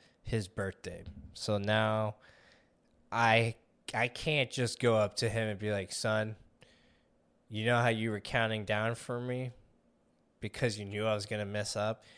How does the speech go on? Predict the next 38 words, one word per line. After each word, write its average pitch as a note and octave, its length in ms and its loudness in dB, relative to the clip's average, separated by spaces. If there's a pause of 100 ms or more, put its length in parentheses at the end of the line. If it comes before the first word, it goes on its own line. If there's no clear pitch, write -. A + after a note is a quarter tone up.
(140)
and G#2 140 -6
you're G#2 180 -2
only G#2+ 280 -4
five G#2 480 0
years G2+ 280 -2
old, G2+ 360 -2 (240)
but G#2+ 100 -6
you're G2 100 -4
still G#2+ 340 -2
more G#2 260 2
responsible G#2 1040 -2 (220)
than A2 220 -2
I G2 200 0
am G2+ 320 -4
at G2+ 140 -6
this G#2+ 180 -4
point." A2+ 440 -4 (540)
And G2 400 -8 (140)
no, C#3+ 140 4
I A2 100 4
couldn't C#3 240 0
do F3 160 0
that. G2 300 -2
So A2+ 120 -6
I G2+ 100 -6
was G2 100 -8
just - 200 -8
like, G#2+ 200 -8
"No, A#3 200 -2 (200)
it, A#2+ 120 -2
it C3 200 0
is C3+ 180 2
what C#3+ 140 2
it B2 100 0
is. A#2 460 0
Um, G#2+ 500 -4 (380)
life G#2 240 0
sucks." - 560 -2